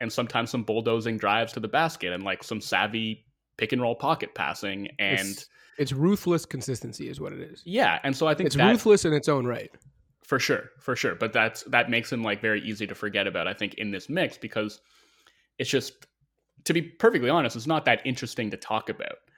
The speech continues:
Speaker 1: But I think, you know, there's definitely a chance. Like, we went into last postseason, and he was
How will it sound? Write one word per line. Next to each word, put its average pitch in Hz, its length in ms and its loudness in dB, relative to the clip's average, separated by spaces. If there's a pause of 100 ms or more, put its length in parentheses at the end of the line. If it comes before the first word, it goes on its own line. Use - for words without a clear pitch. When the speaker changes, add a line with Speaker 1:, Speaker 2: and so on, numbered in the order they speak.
(520)
Speaker 1:
But 135 200 2
I 127 100 4
think, 160 380 0 (1400)
you 151 80 2
know, 139 80 4
there's 131 180 4
definitely 175 380 2
a 107 40 2
chance. - 720 -2 (440)
Like, 123 120 0
we 156 120 8
went 208 180 4
into 151 140 4
last 120 360 2
postseason, 90 640 -4 (640)
and 120 100 0
he 170 160 -4
was 117 580 0